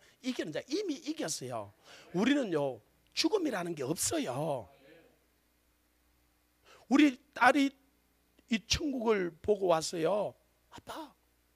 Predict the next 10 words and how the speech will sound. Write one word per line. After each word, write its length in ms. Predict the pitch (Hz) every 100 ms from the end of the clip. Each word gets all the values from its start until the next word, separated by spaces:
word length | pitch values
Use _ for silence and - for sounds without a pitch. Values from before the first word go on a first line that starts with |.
| _ _ _ _ _
우리 180 | - 381
집이 260 | - 415 392
천국이었으면 640 | - 427 - 269 - 220
좋겠어. 480 | 190 - 196 180 196 _ -
나 120 | 285
천국에 440 | - - 453 453 415
살고 320 | - 226 262
싶어." 520 | - - 202 247 202 - _ _ _ _ -
얘는요, 560 | 285 359 381 214 165 131 -
천국과 680 | - - 370 285 - 302 311